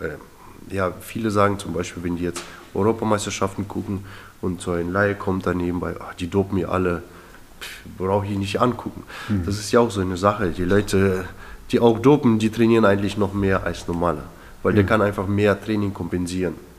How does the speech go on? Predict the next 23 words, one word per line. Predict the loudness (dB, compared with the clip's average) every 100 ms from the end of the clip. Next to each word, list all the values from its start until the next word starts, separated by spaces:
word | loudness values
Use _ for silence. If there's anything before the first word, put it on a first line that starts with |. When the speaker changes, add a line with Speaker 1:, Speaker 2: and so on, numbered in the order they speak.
| -20 -20 -18 -8
Speaker 1:
Ja, | -6 -6 -10 -16 -14
der | -8
kann | -4 -2
mehr | 2 2 2 -2 -16 -8
trainieren | -2 2 4 4 2 -6 -16 -18 -20 -14 -4
und, | -2 -2 0
äh, | 0 0 -4
der | -6
kann | -4 -4
auch | -8 -10
dementsprechend | -4 -2 -2 0 -2 0 0
auch |
mehr | 0 0
Leistung | 0 -2 -6 -4
holen. | -4 -6 -12 -14 -6
Da | -2
sind | 2 2 2
auch | 2 0 -2
viel | -4 -2 0
mit, | 0 0
äh, | 0 0
Technik, | 0 -4 -2 -4 -4 -6
also | -2 0